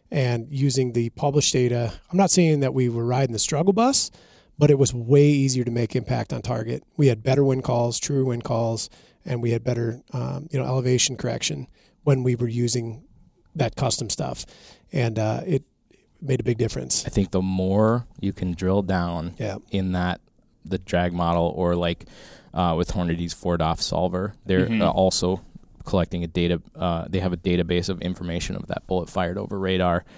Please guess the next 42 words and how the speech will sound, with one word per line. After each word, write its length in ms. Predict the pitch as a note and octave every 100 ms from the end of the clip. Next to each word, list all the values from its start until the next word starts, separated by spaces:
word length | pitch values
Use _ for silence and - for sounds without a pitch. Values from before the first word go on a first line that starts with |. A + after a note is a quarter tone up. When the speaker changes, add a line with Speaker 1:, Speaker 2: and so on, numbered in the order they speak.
| - - -
Speaker 2:
figuring 320 | - G#2+ G2+ F#2
out 140 | D2+
what 120 | F#2
that 160 | G2 F2
bullet 240 | G2 F#2+
does 280 | F#2 F#2 F2+
at 120 | F2+
different 260 | F2 F2+ F2+
Mach 240 | F2+ F2
values. 640 | F2+ F2 F2 F2 F2 - - _ _ _ _
So 140 | -
you 140 | F#2+ A#2+
can 140 | F#2+
start, 340 | - A#2 G#2 - - - _
I 80 | -
think 260 | F#3 G3 F#3 - _ _ _ -
the 100 | F#2+
best 320 | F2 G2 -
way 140 | G2
to 80 | F#2
explain 420 | F#2 - - A2
this 220 | G2 G2+ -
would 200 | F2 E2
be 100 | F2+
you 200 | F2 F2+
could 140 | F2+
start 260 | - F2+ F2
very 220 | F#2 F#2+
basic 500 | E2+ F2+ - A2 - -
and 120 | F#2
enter 280 | F2+ F2+ E2+
in 300 | F2 F2+ F#2 -
a, 200 | F#2 F2+ -
a 100 | F2+
G 240 | F#2 G2
one, 260 | F2+ F2+ G#2
and 120 | F2+
it's 160 | - - -
like, 180 | F2 - -
like 220 | - F#2 F#2+
you 120 | G2
mentioned, 480 | F2+ E2+ F#2 F2